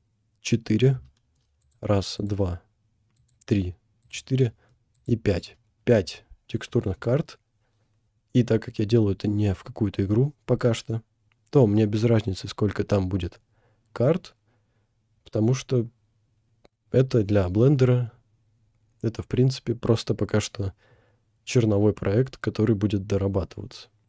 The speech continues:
Если же я бы это делал для геймдева, то есть для игры, видеоигры, я бы, наверное, сделал две-три текстурных карты, объединив, например, декали с нашими базовыми частями, то есть типа стены,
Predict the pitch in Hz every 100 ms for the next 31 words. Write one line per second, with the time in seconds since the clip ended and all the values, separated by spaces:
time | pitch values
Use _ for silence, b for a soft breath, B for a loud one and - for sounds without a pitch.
0 | _ - 120 131 110 104 104 98 95 104
1 | 104 92 92 95 95 92 104 143 143 131
2 | 107 - - 104 104 101 107 110 101 -
3 | 104 101 95 95 104 95 b b b b
4 | b b _ _ 110 131 120 107 110 110
5 | 98 110 101 95 92 104 104 - 104 -
6 | 123 - 127 127 - 127 117 - 107 -
7 | _ 107 98 104 107 107 - 98 104 101
8 | 98 98 104 - 98 90 90 - - 92
9 | 90 - _ _ _ _ _ _ _ _
10 | _ 101 95 - 90 90 90 _ _ -
11 | 101 104 95 98 92 90 - - 98 92
12 | - - - 104 - - - 117 139 120